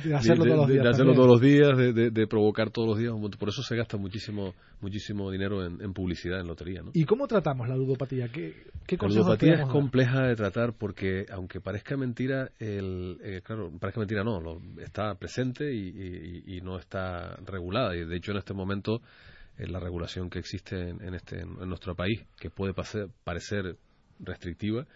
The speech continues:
Speaker 2: no lo es tanto. Eh, independientemente de que estemos en este momento del Eurovega famoso en,
Speaker 1: Sí.
Speaker 2: en, en Madrid y en, y en otros lugares del mundo,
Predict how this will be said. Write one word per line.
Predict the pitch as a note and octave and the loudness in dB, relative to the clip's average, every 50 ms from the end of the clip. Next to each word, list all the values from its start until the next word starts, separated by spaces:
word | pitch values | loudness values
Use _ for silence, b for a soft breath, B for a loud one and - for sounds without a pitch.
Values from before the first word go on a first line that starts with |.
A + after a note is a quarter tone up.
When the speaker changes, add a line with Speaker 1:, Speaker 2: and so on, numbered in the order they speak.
| b b b b b | b b b b b
Speaker 2:
no | F#2 G2+ G2+ | -8 -6 -4
lo | F#2 E2+ | -4 -6
es | - - | -6 -6
tanto. | - B2 C#3 A2+ - - E2 - b b b b b b b b b b b - | -6 -6 -6 -6 -8 -12 -16 -18 b b b b b b b b b b b -16
Eh, | - - F#2 F#2 E2+ - E2+ G#2 - - | -14 -12 -12 -12 -14 -14 -16 -16 -16 -16
independientemente | - F#2 F#2 F2 F2 E2+ F2+ E2+ F2+ F2+ F2+ E2+ F2+ | -14 -12 -10 -8 -8 -6 -6 -6 -6 -6 -6 -6 -6
de | F2+ | -6
que | E2+ E2 | -8 -8
estemos | - F#2+ F2+ F2 E2+ | -8 -10 -8 -8 -6
en | F2+ | -8
este | F2 - F2 | -8 -8 -8
momento | E2+ E2+ F2 F2+ F2 - E2+ | -8 -8 -8 -10 -10 -10 -10
del | E2 E2 | -10 -10
Eurovega | E2 E2 E2 E2 E2 F2 F#2+ F2+ E2+ E2 | -10 -10 -10 -10 -10 -10 -10 -10 -10 -12
famoso | - F2 E2+ F2+ F#2+ - - F#2+ F#2 | -14 -16 -14 -14 -14 -14 -14 -16 -16
en, | F2+ F2+ | -14 -10
Speaker 1:
Sí. | F#2 B2+ | -8 -8
Speaker 2:
en, | A2 F#2+ F2+ E2+ E2 D2 | -8 -8 -10 -14 -16 -16
en | - F#2 F2+ | -14 -14 -12
Madrid | F2 D#2+ E2+ F#2 A#2 B2+ A#2 G#2 F#2+ F#2 | -12 -8 -6 -4 -2 -2 -2 -2 -4 -6
y | F2+ | -8
en, | F2+ F2 E2+ F2 F#2 | -10 -12 -14 -14 -14
y | F#2+ | -14
en | F2+ F2+ | -14 -14
otros | F2 - F2 E2+ | -12 -14 -14 -12
lugares | F2+ F#2 F2+ F2 F2+ E2+ | -10 -10 -8 -8 -8 -8
del | F#2+ G2+ G#2 | -8 -8 -6
mundo, | G#2 A2 G#2+ A2 B2+ | -6 -6 -6 -6 -8